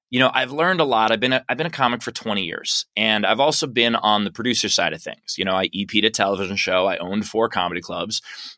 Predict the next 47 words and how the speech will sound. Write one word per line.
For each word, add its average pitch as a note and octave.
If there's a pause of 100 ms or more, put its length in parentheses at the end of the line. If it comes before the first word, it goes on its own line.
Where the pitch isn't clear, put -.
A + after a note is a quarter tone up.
(120)
I've A2
done C#3+
the C#3
business C#3
side F2+
of E2+
things F2+
as F2
well. A#2
And A#2
so B2+
that A#2
does D#3
give C#3
me C3
perspective A#2+
on E2
it, G2 (560)
but C#3
I'm F3
wrong F3+
all D#3
the C3
time. C#3+ (240)
And A#2
I A2+
think G3
the C3+
key -
with E3
this G2+
foundation F2+ (400)
is A#2+
listening A2+
to G#2+
suggestion, B2 (540)
um, A#2
one B2
of E3+
the -
things A#2+
that B2
we G2+
have F2 (100)
is G2+
we B2
have A#2+